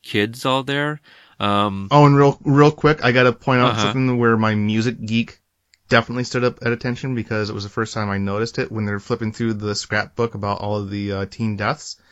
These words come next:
Speaker 1: Okay.
Speaker 2: There was a headline that just said, "Four dead in Ohio," which all you classic rock people out there listening to this knows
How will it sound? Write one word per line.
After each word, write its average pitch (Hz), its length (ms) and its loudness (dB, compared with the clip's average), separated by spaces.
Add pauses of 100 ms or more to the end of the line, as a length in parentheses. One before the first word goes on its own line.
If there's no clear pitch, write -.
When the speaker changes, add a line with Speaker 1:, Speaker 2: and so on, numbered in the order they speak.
(380)
Speaker 1:
Okay. 107 320 -2
Speaker 2:
There 113 160 0
was 104 140 0
a 101 80 -2
headline 107 640 -2 (240)
that 101 140 -6
just 104 120 -6
said, 98 240 -2
"Four 120 320 2
dead 123 300 2
in 104 100 -2
Ohio," 101 720 0 (560)
which 110 540 -2 (480)
all 104 180 0
you 123 100 2
classic 139 400 4
rock 175 260 4
people 123 260 -2
out 117 160 0
there 123 120 -2
listening 139 340 -2
to 123 60 0
this 123 180 -4
knows 120 680 0